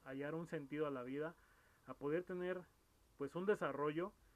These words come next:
y poder estar así mismo trabajando en nuestras metas, en nuestros sueños, en nuestros proyectos, en nuestros negocios, en, en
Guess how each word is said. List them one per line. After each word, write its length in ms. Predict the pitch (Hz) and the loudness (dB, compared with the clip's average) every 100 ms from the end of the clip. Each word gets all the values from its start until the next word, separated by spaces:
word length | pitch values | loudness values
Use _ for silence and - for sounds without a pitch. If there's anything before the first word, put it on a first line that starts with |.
| - _ _ | -20 _ _
y 100 | 131 | -10
poder 380 | - 143 147 165 | -2 2 6 6
estar 340 | 175 160 156 156 | 6 2 2 2
así 180 | 160 | 0
mismo 480 | 160 156 160 165 165 - - - - | -4 -4 -2 -4 -4 -8 -20 -20 -6
trabajando 600 | 139 139 135 165 214 202 | -2 0 0 0 0 0
en 60 | 170 | -4
nuestras 300 | 139 135 135 | -4 -4 -2
metas, 440 | 170 185 190 185 | -4 0 0 0
en 100 | 151 | -4
nuestros 300 | 135 - 135 | -6 -8 -2
sueños, 460 | 170 185 185 180 156 | 2 2 2 -4 -4
en 80 | |
nuestros 320 | 135 123 127 - | -8 -8 -12 -6
proyectos, 680 | 139 139 175 180 180 165 | -2 2 2 2 0 -4
en 140 | 135 123 | -4 -8
nuestros 320 | 123 127 127 | -10 -10 -6
negocios, 680 | 131 151 180 165 175 160 | -2 2 2 2 -2 -2
en, 220 | 139 123 117 | -6 -12 -12
en 220 | 127 123 | -14 -12